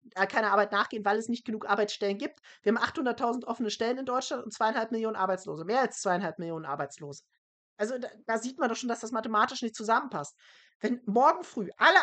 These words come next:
achthunderttausend Stellen mit Arbeitslosen besetzt wären,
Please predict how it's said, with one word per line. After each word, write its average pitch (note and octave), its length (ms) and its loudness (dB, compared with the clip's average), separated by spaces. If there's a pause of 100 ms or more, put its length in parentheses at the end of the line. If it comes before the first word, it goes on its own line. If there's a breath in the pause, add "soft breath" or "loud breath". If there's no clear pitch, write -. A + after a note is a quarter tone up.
achthunderttausend B3 680 0
Stellen G3 280 0
mit G#3 160 -6
Arbeitslosen A#3+ 540 4
besetzt G#3 460 0
wären, D3 260 -8